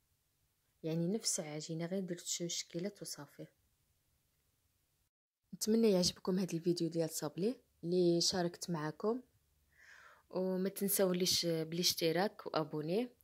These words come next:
ولايك وتفعيل الجرس باش يوصلكم كل جديد ان شاء الله.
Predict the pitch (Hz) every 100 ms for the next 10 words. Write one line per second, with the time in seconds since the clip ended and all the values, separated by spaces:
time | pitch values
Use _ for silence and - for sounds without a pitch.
0 | _ - 165 165 208 220 - - - 160
1 | 160 160 151 202 - - 170 - 165 160
2 | - 156 165 151 - 240 185 190 170 180
3 | - 165 160 - 175 - 147 180 233